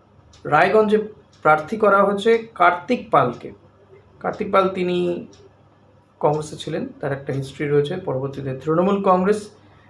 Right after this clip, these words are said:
এবং তার উপরে বিজেপিতে যোগদান করেন।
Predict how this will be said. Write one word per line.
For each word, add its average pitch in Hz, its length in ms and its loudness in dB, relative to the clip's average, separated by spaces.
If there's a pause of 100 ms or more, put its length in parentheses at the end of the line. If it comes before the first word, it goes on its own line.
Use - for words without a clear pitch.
(380)
এবং 180 280 6 (1160)
তার 135 180 0
উপরে 151 240 0 (160)
বিজেপিতে 127 540 -6
যোগদান - 360 -14
করেন। - 200 -12